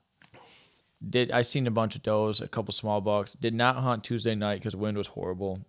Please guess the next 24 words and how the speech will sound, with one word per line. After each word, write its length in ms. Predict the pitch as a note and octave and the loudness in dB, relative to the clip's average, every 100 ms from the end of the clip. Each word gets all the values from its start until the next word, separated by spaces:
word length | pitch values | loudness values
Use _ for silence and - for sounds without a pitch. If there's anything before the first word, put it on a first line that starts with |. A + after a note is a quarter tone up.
| - | -8
Worked 300 | F#2+ A2 G#2 | -2 -2 -2
Wednesday, 360 | G2 F#2 F2+ F#2 | -6 -4 -6 -6
Thursday. 460 | E2 E2 - - - _ _ _ _ _ - - _ _ _ _ _ - _ _ - _ | -8 -8 -12 -16 -18 _ _ _ _ _ -20 -20 _ _ _ _ _ -20 _ _ -20 _
So 280 | - D3+ C3+ | 2 8 10
I'll 160 | C3+ B2+ | 10 8
probably 280 | D#3 D3 | 8 8
go 140 | C#3 B2+ | 8 6
hunting. 760 | C3 B2 - A#2 A2 G#2+ G2+ A2 _ _ | 4 2 0 0 0 -2 -6 -10 _ _
I 180 | - A#2 | 2 6
am 200 | B2+ C3+ | 6 4
gonna 140 | C3 A#2 | 2 2
go 100 | G#2+ | 2
hunting 380 | A#2 G#2 G#2+ | 2 -2 -4
tomorrow 340 | G2 G#2 G#2 G#2 | -6 -2 0 0
morning. 560 | G2+ G2+ G2 G2 F#2+ G2+ _ _ _ _ _ _ _ | -2 -4 -4 -6 -8 -10 _ _ _ _ _ _ _
Um, 640 | - G2 F#2+ F#2 F#2+ G#2 - | -4 -2 -2 -4 -6 -8 -4
and 220 | A#2 A2 | -2 0
then, 320 | A2 A2+ A2 | 0 2 2
uh, 520 | A2+ A2 G#2+ G2+ G2+ G2+ _ _ _ _ _ _ _ _ _ _ _ _ | 2 2 2 0 -2 -6 _ _ _ _ _ _ _ _ _ _ _ _
I 180 | - A2+ | 4 6
will 180 | A#2 A2+ | 8 6
be, 320 | G#2+ A2+ G#2+ | 4 2 2
uh, 420 | G#2 G2 F#2+ F2+ G2 - _ | 2 2 2 -2 -6 -14 _
hunting. 960 | - C#3 A#2+ - A#2+ A2+ G#2+ G#2 F#2+ G2 | -6 -4 -2 -2 -2 -2 -4 -6 -8 -10